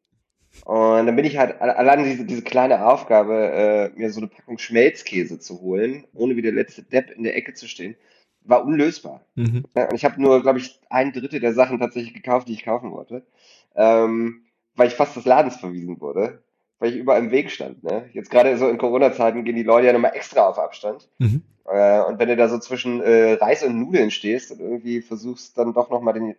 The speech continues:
Speaker 1: was Martin-Eis zu finden, ähm, und dann aber von der Mutti mit den acht Kindern und den vier Flaschen Primitivo-Rotwein im Korb irgendwie zur Seite geschubst wirst, äh, ich weiß nicht, ob ich da nochmal hingehe. Muss man mal gucken.
Speaker 2: Du hast das Hausverbot.
Speaker 1: Ja.
Speaker 2: Aber das hast du, das hast du jetzt
Speaker 1: Also
Speaker 2: einfach so
Speaker 1: unmöglich.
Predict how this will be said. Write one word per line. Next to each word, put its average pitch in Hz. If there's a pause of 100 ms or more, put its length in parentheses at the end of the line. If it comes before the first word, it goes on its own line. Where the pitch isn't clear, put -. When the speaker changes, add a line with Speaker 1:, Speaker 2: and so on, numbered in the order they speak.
Speaker 1:
was 104
Martin-Eis 113
zu 98
finden, 98 (440)
ähm, 107
und 120
dann 117
aber 110
von 117
der 107
Mutti 120
mit 107
den 104
acht -
Kindern 110
und 110
den 107
vier 135
Flaschen 117
Primitivo-Rotwein 110
im -
Korb -
irgendwie 98 (460)
zur -
Seite 120
geschubst -
wirst, 117 (540)
äh, 104
ich -
weiß 151
nicht, 165
ob 156
ich 151
da 147
nochmal 139
hingehe. 120 (540)
Muss 120
man 127
mal 113
gucken. 101 (100)
Speaker 2:
Du 110
hast 123
das 123
Hausverbot. 101
Speaker 1:
Ja. -
Speaker 2:
Aber -
das 127
hast 165
du, 165
das 143
hast 135
du 151
jetzt 160
Speaker 1:
Also 143
Speaker 2:
einfach 151
so 131
Speaker 1:
unmöglich. 131